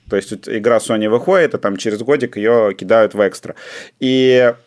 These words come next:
я так понимаю, что для девяносто девяти, там, не знаю, процентов, э, игроков экстра это будет основной вариант, потому что это как бы, э, библиотека игр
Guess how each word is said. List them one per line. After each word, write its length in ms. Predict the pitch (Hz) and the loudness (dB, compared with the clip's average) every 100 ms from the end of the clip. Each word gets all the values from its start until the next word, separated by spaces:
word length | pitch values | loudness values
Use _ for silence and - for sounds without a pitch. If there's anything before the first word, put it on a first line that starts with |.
| - | -4
я 140 | 120 | -2
так 120 | 131 | -2
понимаю, 260 | 131 139 131 | 0 0 0
что 340 | 123 135 131 110 | 0 2 2 4
для 240 | 117 123 | 2 0
девяносто 760 | 113 117 135 135 135 113 104 98 | 0 0 0 0 -2 0 2 0
девяти, 500 | 104 113 110 123 113 | -2 -6 -4 -4 -4
там, 180 | 101 | -4
не 80 | 101 | -6
знаю, 280 | 98 104 92 | -4 -4 -4
процентов, 480 | - 107 113 98 92 - - - - - | -4 -4 -4 -6 -10 -14 -20 -20 -20 -4
э, 360 | 104 101 98 107 | 0 2 2 0
игроков 460 | 113 113 180 175 | 0 2 0 0
экстра 320 | 127 - 110 | -2 -2 0
это 200 | 104 107 101 | 0 2 0
будет 240 | 107 104 | -2 -2
основной 380 | - 107 110 98 | -4 -4 -2 -2
вариант, 340 | 98 95 85 | 0 -2 -4
потому 260 | - 98 104 | -8 -6 -6
что 280 | - 104 90 - - - - _ 120 | -4 -4 -4 -6 -20 -20 -20 _ -2
это 200 | 113 110 | 0 2
как 200 | 110 101 | 2 2
бы, 260 | 104 95 - - _ - | 0 0 -2 -20 _ -4
э, 180 | 104 95 | -2 0
библиотека 560 | 117 117 113 110 - | 0 0 0 -2 -2
игр 360 | 135 180 190 180 | 0 2 0 -2